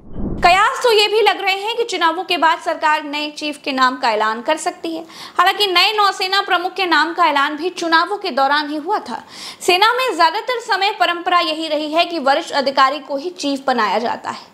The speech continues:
लेकिन मौजूदा सरकार ने एक बार आर्मी चीफ और नेवी चीफ में वरिष्ठता को दरकिनार कर जूनियर को चीफ बनाया था।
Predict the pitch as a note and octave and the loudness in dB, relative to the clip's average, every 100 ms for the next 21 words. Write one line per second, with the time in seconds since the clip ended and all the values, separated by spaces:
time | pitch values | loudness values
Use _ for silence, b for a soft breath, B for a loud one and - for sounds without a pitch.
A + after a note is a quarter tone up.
0 | - B B B G#4+ B4+ E4 E4 F#4+ G4+ | -20 B B B 2 4 4 4 2 0
1 | C5 G4 E4 D#4+ D#4 E4 C#4+ D#4 D#4+ F4 | 0 0 2 2 2 0 -6 -8 -4 -2
2 | G#4 D#4 B3+ B3+ - D4+ E4 G4+ G#4 - | -2 2 2 2 0 0 0 -6 -10 -8
3 | D#4 E4+ - C#4+ D4+ D#4 F4 D#4 D4 E4 | -8 -4 -2 0 -2 -2 -2 -2 -2 0
4 | D4+ A#3+ C#4 - E4+ F4 E4+ B3 A#3 B3+ | 2 2 0 -2 0 0 0 2 4 4
5 | D#4 D4 C#4+ - C#4 A#3 - B3 C4 D#4+ | 2 2 2 0 -2 -4 -6 -4 2 0
6 | D#4+ F4 - - C4 - G#3 - C3+ - | 2 -4 -2 -2 -2 -2 -4 -4 -6 -8
7 | - | -12